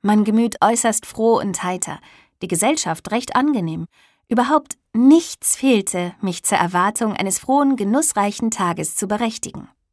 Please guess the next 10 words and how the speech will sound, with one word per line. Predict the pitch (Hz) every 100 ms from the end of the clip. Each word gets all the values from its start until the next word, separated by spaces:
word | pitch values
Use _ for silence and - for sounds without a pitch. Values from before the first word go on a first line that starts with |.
| _ _ _ _ _ _ _ _
Der | 214
Himmel | 226 349 320 -
war | 233 254
noch | 262
weit | 254 254 247
herrlicher | 240 247 285 262 -
als | 190 190 196
am | 202
vorigen | - 277 247 180
Tage. | 165 160 151 -